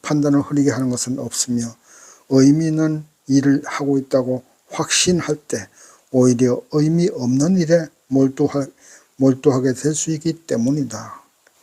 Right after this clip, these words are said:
내면의 정신보다 중요한 것은 없다. 만약 인생의 어느 한 순간에서 정의,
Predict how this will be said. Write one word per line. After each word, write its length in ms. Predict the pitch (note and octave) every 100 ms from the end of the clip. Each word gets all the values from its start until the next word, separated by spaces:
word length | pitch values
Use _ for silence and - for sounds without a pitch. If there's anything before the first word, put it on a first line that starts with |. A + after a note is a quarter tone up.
| _ _ _ _
내면의 640 | C3 B2+ B2+ B2+ B2 A#2+
정신보다 720 | A#2 B2 A#2+ D#3 D3 C#3+ C#3+
중요한 500 | C#3 - C3 C3+ B2+
것은 420 | B2+ A#2 C#3 D#3+ D#3 -
없다. 640 | A2 - - A2+ G#2 - - - - _ _ _ _
만약 480 | A#2+ A#2+ C3 B2+ -
인생의 420 | C#3 B2+ - D3
어느 240 | D#3+ D#3 D#3
한 240 | C#3+ E3
순간에서 920 | - - G3 F3+ B2 A2 G#2+ - - _ _ _
정의, 580 | - C3 B2 B2 A#2